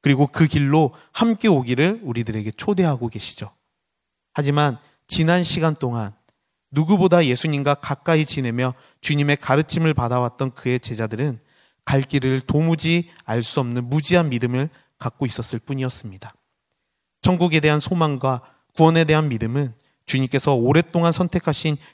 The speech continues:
영혼들을 향한 선물과도 같은 것입니다.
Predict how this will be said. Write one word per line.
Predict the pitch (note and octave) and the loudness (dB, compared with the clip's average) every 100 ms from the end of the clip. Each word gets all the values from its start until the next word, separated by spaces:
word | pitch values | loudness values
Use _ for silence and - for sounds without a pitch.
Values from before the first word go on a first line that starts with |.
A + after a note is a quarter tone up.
| _ | _
영혼들을 | A2 B2+ C3+ C3 C3 | 0 0 2 0 2
향한 | B2 A#2+ B2+ A2 _ _ | 0 0 -4 -6 _ _
선물과도 | - - G3+ G3 F#3 C#3 A#2 C3+ E3+ | -8 -4 0 0 0 0 0 -2 -4
같은 | - - C3+ B2 | -12 -10 -8 -8
것입니다. | A2 B2 G#2+ G2 G2 | -8 -10 -12 -16 -20